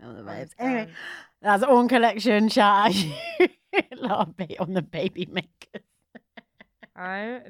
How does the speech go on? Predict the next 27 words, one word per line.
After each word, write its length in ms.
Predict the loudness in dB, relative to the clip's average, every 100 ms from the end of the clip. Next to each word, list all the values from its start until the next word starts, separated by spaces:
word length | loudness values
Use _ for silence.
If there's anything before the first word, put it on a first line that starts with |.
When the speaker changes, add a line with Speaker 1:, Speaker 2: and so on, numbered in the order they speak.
| -12
Speaker 2:
done. 360 | -8 -8 -10 -18 _ _ _ _ _ _ _ _
Right, 500 | -2 2 2 0 -4
so 600 | -14 -6 0 2 0 -4 -8
my 640 | -6 0 2 2 0 -2
item 220 | -2 -6
of 160 | -12 -12
the 80 | -8
week 280 | -8 -8 -10
is 160 | -14 -12
a 80 |
bit 260 | -8 -8 -8
funky 420 | -12 -12 -12 -12
monkey. 720 | -12 -10 -12 -16 -14 -14 -14 -16 -20
Speaker 1:
Okay. 540 | _ _ -20 -18 -18 -20 -20 _ _ -12
Speaker 2:
But 120 | -6
we 80 | 0
like 260 | 0 -2
a 60 | -8
bit 140 | -8
of 80 | -8
funky 300 | -12 -14 -14
monkey 400 | -14 -16 -16 -16
when 180 | -14 -14
we, 160 | -14 -12
um, 400 | -14 -16 -20 -20 _ _ _ _ -16
Speaker 1:
Funky 280 | -14 -12
monk. 360 | -10 -10 -10